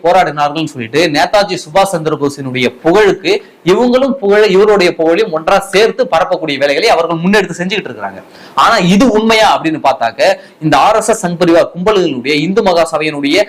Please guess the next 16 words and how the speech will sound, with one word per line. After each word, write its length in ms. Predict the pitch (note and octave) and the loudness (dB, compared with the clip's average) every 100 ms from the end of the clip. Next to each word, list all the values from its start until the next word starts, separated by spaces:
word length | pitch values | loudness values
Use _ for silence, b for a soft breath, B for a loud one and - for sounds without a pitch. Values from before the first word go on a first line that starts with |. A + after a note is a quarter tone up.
| B B | B B
வரலாறுகளை, 680 | C#3 D3 G3 G3+ D#3 C3 E3+ | 0 0 4 2 0 -2 -4
விடுதலை 280 | F#3+ A3 G3 | -2 0 0
போராட்டத்தில் 420 | E3+ E3 D#3+ E3 | 0 -2 -4 -6
இவர்களுடைய 420 | D#3 D3 C#3 C3 | -6 -2 0 0
வரலாறுகளை 440 | D#3+ F#3+ E3+ D3+ | 2 0 0 -6
நாம 280 | D3 C3+ B2+ | -6 -4 -4
எடுத்து 360 | B2 D#3+ F3+ E3+ | 0 -2 0 -2
பார்த்தோம்னாக்க, 840 | C3+ D#3+ E3+ C3 G#2 G2 - E3 - B - | 0 0 -4 -8 -12 -10 -2 -2 -2 B -10
முழுவதும் 520 | C3 G#3 G#3+ F3 G#3 | -2 0 2 0 0
காட்டியும் 540 | G3+ D#3 E3+ F#3+ G3 F#3 | 0 -2 0 -2 -2 -2
கூட்டியும் 360 | G3+ G#3+ F3+ | -2 0 0
கொடுத்த 240 | D3 C#3+ B2+ | -2 -2 0
வரலாறு 360 | C3 C#3 C3 | 2 2 2
தான் 140 | F3+ G3+ | 0 0
இவர்களுடையதாக 680 | E3+ F3 E3+ D#3+ D#3+ E3 | -4 -2 -2 0 0 0
இருக்கிறது. 480 | F3 F#3+ G3 A#2+ | -2 -2 -2 -2